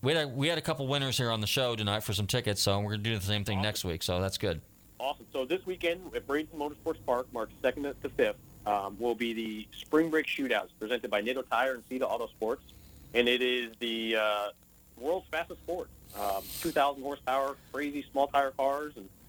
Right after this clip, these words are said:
Speaker 2: car show, manufacturers midway, everything you could kinda ever want in, in a, in a Mustang show. And, uh, next weekend is the National Muscle Car Association, which we like to call the N M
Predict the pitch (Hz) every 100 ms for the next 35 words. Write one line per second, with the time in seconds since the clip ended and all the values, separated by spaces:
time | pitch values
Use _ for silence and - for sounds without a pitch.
0 | - - 147 151 151 151 143 139 131 139
1 | 135 139 139 127 131 131 135 135 131 123
2 | - - - - 151 147 135 - 127 120
3 | 110 113 110 107 - 104 101 104 98 87
4 | 98 95 107 - 98 87 87 80 - -
5 | - - - - - 117 113 113 110 107
6 | 165 - 151 139 131 120 113 110 120 -
7 | 117 127 117 - 107 104 101 104 101 113
8 | 104 - 113 98 - 110 104 117 147